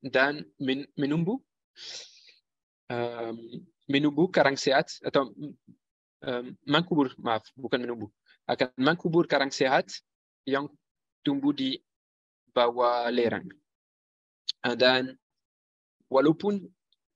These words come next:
di Raja Ampat Su tidak ada, enfin, di tempat daerah di mana saya beroperasi tidak ada pemboman, dampak dari pemboman dari sepuluh, dua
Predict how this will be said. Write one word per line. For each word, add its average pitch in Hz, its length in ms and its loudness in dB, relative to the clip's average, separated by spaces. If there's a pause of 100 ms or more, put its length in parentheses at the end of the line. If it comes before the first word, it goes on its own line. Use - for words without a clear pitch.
(160)
di 143 80 0
Raja 143 260 2
Ampat 151 240 2
Su - 80 -6
tidak 139 400 2
ada, 139 220 2 (840)
enfin, 120 160 -6
di 110 100 -8 (280)
tempat 123 320 -2
daerah 127 240 6
di 120 100 -2
mana 117 160 -4
saya 110 320 -2
beroperasi 113 640 -2
tidak 120 400 4
ada 120 400 2
pemboman, 117 500 -2 (800)
dampak 175 420 4
dari 135 220 4
pemboman 143 500 -2
dari 120 400 2
sepuluh, 147 540 -4
dua 135 160 2